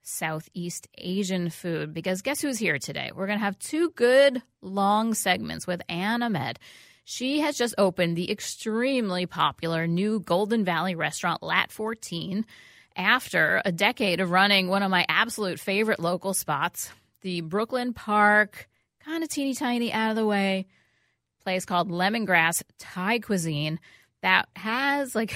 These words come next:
<laughs> these very adventurous, uh, takes on, uh, Thai food. And I was like, "Oh, that's an innovative person who's doing original stuff." Like, this is a, you know, it's not that cookie cutter,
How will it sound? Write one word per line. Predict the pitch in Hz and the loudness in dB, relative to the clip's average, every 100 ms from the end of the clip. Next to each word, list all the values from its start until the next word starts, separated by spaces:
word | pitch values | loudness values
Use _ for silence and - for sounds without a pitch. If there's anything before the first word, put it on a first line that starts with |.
| - | -10
<laughs> | - | -8
these | 196 220 175 | -4 -2 -2
very | 202 240 269 466 370 - - _ _ - | -4 -4 -4 -4 -6 -10 -20 _ _ -4
adventurous, | 220 185 185 247 311 240 226 220 - - - | -2 0 4 4 6 6 8 6 4 -2 -2
uh, | 196 170 | 0 0
takes | - - 226 226 - - - | -2 2 2 2 -4 -6 0
on, | 202 196 190 190 190 190 - - _ - | 4 4 4 4 2 -2 -10 -20 _ -8
uh, | 165 156 151 - | -6 -4 -6 -12
Thai | - 180 190 190 | -4 4 6 6
food. | 185 190 185 185 185 175 | 2 0 2 4 2 0
And | 170 | -4
I | |
was | 180 156 | -4 -4
like, | 147 - - | -8 0 4
"Oh, | 247 | 4
that's | 185 277 494 | 6 4 2
an | 185 | -2
innovative | 185 226 254 254 247 240 - | 0 0 2 2 2 0 0
person | - 269 220 190 | 2 2 2 2
who's | 214 190 | 2 0
doing | 175 240 254 247 | -2 -2 -2 0
original | 233 254 247 262 | 0 0 -2 -6
stuff." | - - 226 175 | 2 4 4 4
Like, | 160 - | 0 -2
this | 220 302 | -2 0
is | 339 202 | -2 -2
a, | 214 196 - - _ - | -2 -4 -10 -20 _ -4
you | |
know, | 277 | 0
it's | 220 | 2
not | - | 2
that | - 233 | 0 0
cookie | - 220 220 | 0 0 0
cutter, | 165 196 175 170 170 170 | 0 2 4 4 4 2